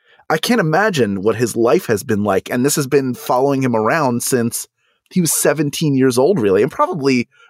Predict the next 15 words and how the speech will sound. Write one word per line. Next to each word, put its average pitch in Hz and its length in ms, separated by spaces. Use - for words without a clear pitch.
before 107 340
that, 127 220
you 143 80
know, 127 80
they 143 80
don't 160 120
really 131 140
talk 123 220
about 117 160
the 110 140
undercurrent 120 580
of 101 100
what 110 200
it 107 100
meant 104 400